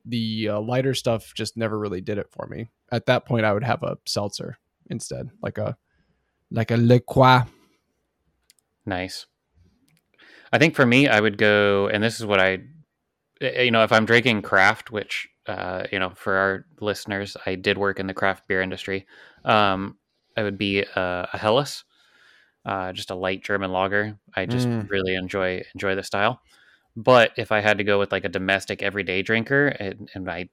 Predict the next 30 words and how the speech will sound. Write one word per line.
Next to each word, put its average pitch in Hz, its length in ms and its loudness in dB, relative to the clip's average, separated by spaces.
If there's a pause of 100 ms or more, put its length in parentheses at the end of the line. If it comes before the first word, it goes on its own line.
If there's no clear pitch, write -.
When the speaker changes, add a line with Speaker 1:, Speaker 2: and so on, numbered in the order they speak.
(100)
Speaker 2:
did 90 160 -4
do 95 140 -4
this 95 180 -4
for 90 220 -8
several 92 360 -6
years, 98 320 -2
would 92 200 -6
be, 90 260 -4
uh, 87 260 -6
yeah, 95 220 0 (180)
Miller 101 280 2
High 95 160 2
Life. 92 340 -2 (1160)
Champagne 104 480 -2
of 107 80 -4
beer, 127 200 4
man. 107 320 0 (360)
It's 120 180 -14
so 101 160 -6
good. 101 320 -4 (380)
All 104 100 2
right. 101 220 4 (920)
Question 123 380 2
number 117 460 4
the 107 100 -2
dose. 101 480 0 (560)
Uh, 110 480 6 (260)
are 160 280 8
there 135 340 6
parallel 104 840 2